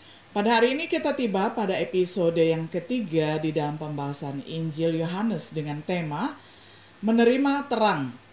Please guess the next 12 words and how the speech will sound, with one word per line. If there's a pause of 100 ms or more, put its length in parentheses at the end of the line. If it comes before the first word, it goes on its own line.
(160)
Kita
akan
membaca
firman
Tuhan
dari
Yohanes
pasal
satu
ayat
sembilan (480)
hingga